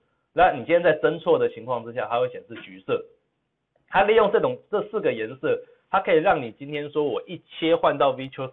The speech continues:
Studio 的时候，我可以马上知道它现在正在干什么。哦，那利用这种方法可以让我们比较了解说现在我，我正在做哪件事情。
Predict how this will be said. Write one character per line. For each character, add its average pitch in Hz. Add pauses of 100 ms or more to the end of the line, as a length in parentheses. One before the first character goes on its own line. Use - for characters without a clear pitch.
Studio 117
的 98
时 -
候， 117
我 101
可 123
以 131
马 110
上 127
知 123
道 117
它 117
现 117
在 113
正 107
在 104
干 98 (100)
什 -
么。 - (280)
哦， 104 (560)
那 156 (140)
利 190
用 190
这 202
种 135
方 147
法 113
可 127
以 127
让 127
我 101
们 98
比 101
较 120
了 107
解 101
说 113
现 123
在 120
我， 101
我 107
正 131
在 127
做 120 (100)
哪 98
件 113
事 110
情。 -